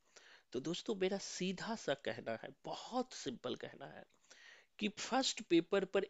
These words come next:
एक बार अच्छे से पकड़ बनाओ, और अच्छे से अगर आपने पकड़ बना लिया तो आप पचास क्वेश्चन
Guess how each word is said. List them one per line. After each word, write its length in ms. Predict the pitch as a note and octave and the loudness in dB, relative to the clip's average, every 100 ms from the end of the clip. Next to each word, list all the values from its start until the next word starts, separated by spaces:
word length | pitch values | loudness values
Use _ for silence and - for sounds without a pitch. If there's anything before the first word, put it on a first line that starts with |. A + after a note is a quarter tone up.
| - | 4
एक 220 | D#3 - | 4 4
बार 240 | C3+ C#3 - - | 2 2 2 -8
अच्छे 440 | - _ - - - | -12 _ -4 -2 -2
से 180 | - | -6
पकड़ 340 | C#3+ - - A2 | -8 -8 -6 -4
बनाओ, 380 | A2 C3+ - - _ _ _ - - - _ - | -6 -10 -12 -12 _ _ _ -20 -20 -20 _ -2
और 120 | E3 | 2
अच्छे 480 | - - - - A#3 | 4 2 2 4 6
से 160 | - F3 | 6 4
अगर 220 | D#3+ C#3+ | 6 4
आपने 280 | B2+ C3 B2+ | 4 -2 -4
पकड़ 340 | - - A2+ | -4 -4 -4
बना 320 | A2+ A#2 C3 | -4 -6 -4
लिया 320 | C#3+ A2+ F2+ - _ - - - _ - | -4 -2 -4 -6 _ -20 -20 -20 _ 0
तो 60 | |
आप 160 | F3 - E3+ | 0 2 0
पचास 500 | D#3+ F#3+ A#3+ A3 - | 4 4 4 2 0
क्वेश्चन 420 | D#3+ - - | -2 0 0